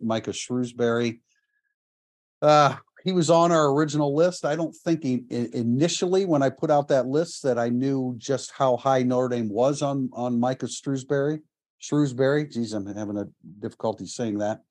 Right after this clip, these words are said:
Um, you know, Sean Sweeney was a guy that was very active in, uh, making it clear that he wanted that job. Darian DeVries from, from Drake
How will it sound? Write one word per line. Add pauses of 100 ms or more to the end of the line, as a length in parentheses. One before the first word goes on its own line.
(600)
Um, (100)
you
know,
Sean
Sweeney
was
a
guy
that
was
very
active
in, (1300)
uh,
making
it
clear
that
he
wanted
that
job.
Darian
DeVries
from, (1120)
from
Drake